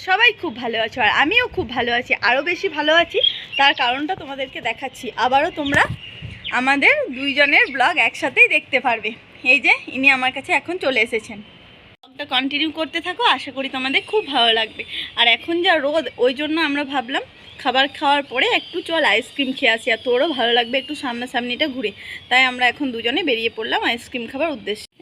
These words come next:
এখন আমরা বেরিয়ে পড়লাম, চলো তাহলে এসে তোমাদের সাথে দেখা হচ্ছে। আইসক্রিম কিনে নিয়ে চলে এলাম। তাহলে ঠিক আছে, এখন একটু পরে তোমাদের সাথে আবার দেখা হচ্ছে।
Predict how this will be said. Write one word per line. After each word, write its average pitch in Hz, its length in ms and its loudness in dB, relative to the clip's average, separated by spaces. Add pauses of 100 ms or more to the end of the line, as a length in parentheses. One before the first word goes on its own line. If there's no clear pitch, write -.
এখন 277 140 0 (100)
আমরা 294 240 4
বেরিয়ে 262 320 4
পড়লাম, 277 260 4 (1040)
চলো 262 240 6
তাহলে 311 320 6
এসে 226 120 -8 (100)
তোমাদের 247 300 -4
সাথে 285 140 -2 (100)
দেখা 254 240 0
হচ্ছে। 233 180 -8 (100)
আইসক্রিম 277 420 -6
কিনে 254 240 0
নিয়ে 370 120 2 (260)
চলে 262 180 4 (160)
এলাম। 214 160 -8 (520)
তাহলে 277 280 2 (480)
ঠিক - 180 0
আছে, 311 140 0 (200)
এখন 294 180 -6 (100)
একটু 277 180 -8 (680)
পরে 233 240 4
তোমাদের 254 280 -4
সাথে 269 220 -2
আবার 311 140 0 (100)
দেখা 240 280 -6
হচ্ছে। - 240 -16